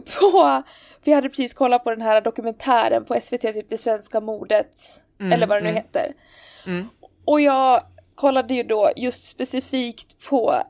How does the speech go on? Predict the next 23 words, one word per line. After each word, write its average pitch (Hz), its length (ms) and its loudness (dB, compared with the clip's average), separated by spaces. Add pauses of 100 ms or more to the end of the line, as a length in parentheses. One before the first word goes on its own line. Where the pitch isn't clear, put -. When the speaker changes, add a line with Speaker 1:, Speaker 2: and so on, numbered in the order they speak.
Speaker 1:
ja, 233 100 0
men - 180 -8
sextio, - 580 -6
sjuttio, - 500 -4 (680)
eh, 214 220 0
Speaker 2:
Mm. 262 160 -6 (1040)
Speaker 1:
åttio, - 580 -8 (340)
eh, 233 280 0 (100)
talet. 254 540 0
Och 294 260 -2
när 277 120 2
jag 294 140 0
kollade 294 240 4
den 269 120 -2
här 247 80 2
boken 254 560 2
och 220 100 -2
blev 226 180 -2
så 240 220 -4
inspirerad 220 680 2
av 214 300 0
allt 233 300 2
härligt 220 420 0